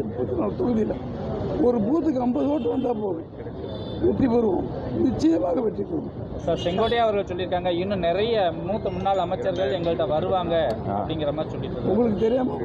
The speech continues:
Speaker 1: வந்தா போய் பார்ப்போம், எல்லாரும் பார்ப்போம், உங்களை மாதிரி நாங்களும் பார்க்குறோம். ஏங்க இதெல்லாம் இப்ப இங்க வெத்து, வெத்து அண்ணா தி மு கல எந்த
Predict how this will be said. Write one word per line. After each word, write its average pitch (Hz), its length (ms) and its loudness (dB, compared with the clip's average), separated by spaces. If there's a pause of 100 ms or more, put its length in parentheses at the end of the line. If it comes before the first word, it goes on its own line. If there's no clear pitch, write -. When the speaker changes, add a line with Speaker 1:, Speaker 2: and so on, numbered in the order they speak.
Speaker 1:
வந்தா 370 300 0
போய் 254 200 0
பார்ப்போம், 226 300 -2
எல்லாரும் 226 260 0
பார்ப்போம், 202 220 -2
உங்களை 214 180 0
மாதிரி 226 220 0
நாங்களும் 247 380 0
பார்க்குறோம். 180 320 -2 (760)
ஏங்க 320 200 4
இதெல்லாம் 262 400 0
இப்ப 277 200 -4 (360)
இங்க 254 260 0
வெத்து, 240 360 0 (100)
வெத்து 240 440 0
அண்ணா 170 240 2 (140)
தி 139 100 2
மு - 140 -6
கல 208 260 0 (680)
எந்த 285 340 4